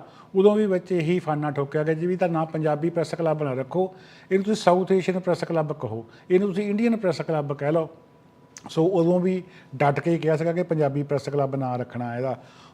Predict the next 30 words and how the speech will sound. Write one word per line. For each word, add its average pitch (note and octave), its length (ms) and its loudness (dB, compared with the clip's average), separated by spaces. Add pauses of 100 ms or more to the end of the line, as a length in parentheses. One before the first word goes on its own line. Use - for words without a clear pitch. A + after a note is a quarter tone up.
ਉਦੋਂ F3+ 220 2
ਬਾਅਦ F#3+ 220 4
ਦੇ G3+ 80 2
ਵਿੱਚ G3 160 2
ਜੇਕਰ F3 200 0
ਚ-, F3 140 -6
ਕਿਸੇ F3 280 2
ਯੂਨੀਵਰਸਿਟੀ F#3 560 2
ਵਿੱਚ F3+ 220 0
ਚੇਅਰ F#3+ 200 2
ਸਥਾਪਿਤ F3 400 0
ਕੀਤੀ E3 340 -2
ਗਈ E3+ 180 2
ਆ, E3+ 60 2
ਕੋਈ E3 120 -4
ਸਿੱਖ D3+ 280 -2
ਚੇਅਰ F3 340 2 (400)
ਜਾਂ D3 100 2
ਕੋਈ D#3+ 120 -2
ਪੰਜਾਬੀ D#3 480 4
ਚੇਅਰ, F#3 300 2 (280)
ਉੱਥੇ F3+ 260 2
ਫੇਰ C3+ 240 0
ਇਹ, C#3 200 2
ਅ, F3 180 -8
ਰਫੜ C3+ 420 0
ਪਾਇਆ D3+ 320 2
ਗਿਆ D#3 140 2
ਵੀ D#3+ 120 0
ਨਹੀਂ, F3 260 0